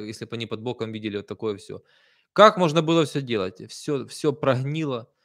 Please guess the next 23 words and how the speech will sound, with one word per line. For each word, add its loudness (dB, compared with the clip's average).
этой 0
системой, 4
которая, 2
кроме -2
как -6
коррупции, 0
ничего -8
не -6
может -8
выживать. 0
Вот -12
эти -6
вот -4
царьки, 0
мафия, -2
эт-, -12
это -6
ужас. -8
А -4
какой 6
могли, 2
мы 2
могли 4